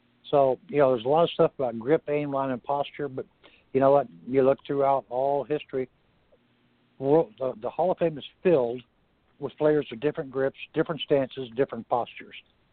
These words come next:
So, you know, that to me, those really aren't basic things. But I think it starts at, at that player's neutral grip, under-, them understanding that they've gotta get enough pressure forward to their lead side, and then hit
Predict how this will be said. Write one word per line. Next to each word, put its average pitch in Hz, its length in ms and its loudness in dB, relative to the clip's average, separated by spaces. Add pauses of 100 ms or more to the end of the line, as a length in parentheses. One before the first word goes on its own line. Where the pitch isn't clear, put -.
(280)
So, 139 360 4 (120)
you 147 80 -10
know, 139 160 -4
that 156 200 -2
to - 60 -12
me, 147 220 -4
those 135 400 -6
really 131 240 -6
aren't 120 220 -12
basic 123 360 -2
things. 110 360 0
But 107 120 0
I 113 100 4
think 127 200 0
it 120 140 -6
starts 131 340 2
at, 127 160 0 (400)
at 123 160 0
that 147 180 2
player's 156 320 0
neutral 147 300 -6
grip, 139 280 -6 (680)
under-, 147 200 -2 (120)
them 156 260 2
understanding 156 560 -2
that 127 100 -14
they've 120 220 -4
gotta 143 220 0
get 151 160 0
enough 143 260 -2 (140)
pressure 151 460 -2 (120)
forward 139 400 2
to 131 60 -12
their 123 160 -6
lead 139 360 -6
side, 131 400 -4 (540)
and 131 160 2
then 131 200 4 (440)
hit 180 160 2